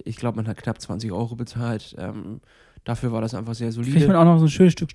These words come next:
Speaker 2: Kuchen für einen Euro, weil das finde ich ja immer
Speaker 1: Ja,
Speaker 2: an
Speaker 1: da,
Speaker 2: der
Speaker 1: es gibt eine Wurstbude. Da war ich jetzt persönlich nicht dran. Ähm,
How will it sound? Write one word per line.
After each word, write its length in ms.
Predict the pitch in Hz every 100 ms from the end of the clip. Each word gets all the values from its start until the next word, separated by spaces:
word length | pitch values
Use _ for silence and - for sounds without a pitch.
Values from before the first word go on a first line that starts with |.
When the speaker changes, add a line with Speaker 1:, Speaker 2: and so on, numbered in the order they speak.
| -
Speaker 2:
Kuchen 340 | - 214 165
für 140 | 143
einen 160 | 143 131
Euro, 320 | 139 139 165
weil 140 | 156 151
das 160 | 165
finde 160 | - 175
ich 60 |
ja 80 | 160
immer 160 | 143 127
Speaker 1:
Ja, 160 | 131
Speaker 2:
an 40 | 165
Speaker 1:
da, 80 | 170
Speaker 2:
der 100 | 151
Speaker 1:
es 200 | 165 -
gibt 160 | 208 175
eine 140 | 165
Wurstbude. 500 | 170 175 - 135 123
Da 140 | 131
war 140 | 143 170
ich 80 | 156
jetzt 160 | 156
persönlich 360 | 165 147 156 139
nicht 160 | 143 127
dran. 420 | 151 165 190 185
Ähm, 440 | 139 156 156 156